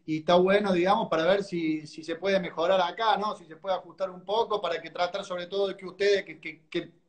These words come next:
tratan de estar en ese nivel, sea un poco más parecido lo de acá, ¿no? A lo que saltan allá.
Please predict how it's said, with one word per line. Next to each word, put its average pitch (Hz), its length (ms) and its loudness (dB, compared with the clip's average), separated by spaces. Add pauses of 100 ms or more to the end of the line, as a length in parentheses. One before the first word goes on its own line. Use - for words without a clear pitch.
(320)
tratan 196 360 2
de 185 80 2
estar 202 260 4
en 196 120 4
ese 190 220 2
nivel, 190 520 4
sea 202 320 6
un - 100 -2
poco 208 220 0
más 196 140 2
parecido 180 560 0
lo 160 100 0
de 160 60 -2
acá, 196 300 0
¿no? 196 260 2
A 165 60 0
lo 160 140 -4
que 156 100 -14
saltan 185 320 -6
allá. 175 340 -6